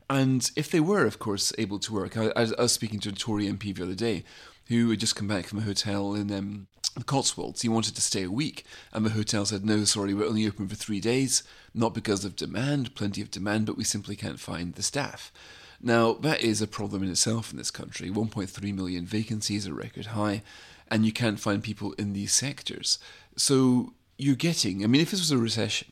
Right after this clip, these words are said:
I can understand people thinking, "Right, we can't let all of these Ukrainians come in looking for a job when there aren't any jobs." But no, we've got the opposite problem in this country. We have got a massive worker shortage in precisely the sectors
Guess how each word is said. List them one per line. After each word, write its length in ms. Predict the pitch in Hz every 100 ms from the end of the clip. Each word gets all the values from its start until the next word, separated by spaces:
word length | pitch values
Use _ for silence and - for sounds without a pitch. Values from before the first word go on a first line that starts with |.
| -
I 80 |
can 140 | 113 113
understand 420 | 110 110 107 98
people 200 | 98 101
thinking, 440 | - 101 95 87
"Right, 180 | - 98
we 120 | -
can't 320 | - 107 92 92
let 160 | -
all 180 | - 104
of 60 | 95
these 240 | 92 87 - - - -
Ukrainians 600 | - 107 - 107 104 98
come 180 | - 101
in 120 | 101
looking 220 | 101 104
for 140 | 95
a 60 | 95
job 240 | 95 104
when 140 | 95 101
there 100 | -
aren't 220 | 101 110
any 160 | - -
jobs." 420 | - - - - - - _
But 120 | 127
no, 160 | 147 190
we've 220 | 131 -
got 100 | 127
the 120 | 120 - -
opposite 440 | - 147 139 -
problem 360 | - 156 151 117
in 80 |
this 100 | 104
country. 420 | - - 85 - 82
We 140 | 101
have 100 | 113
got 220 | 113 -
a 80 | -
massive 580 | 123 135 123 - 120 110 -
worker 440 | 101 110 107 - -
shortage 540 | - 170 147 110 107 - - -
in 140 | 110
precisely 720 | 117 117 - 143 147 - 135
the 120 | 117
sectors 640 | 113 107 104 - 101 92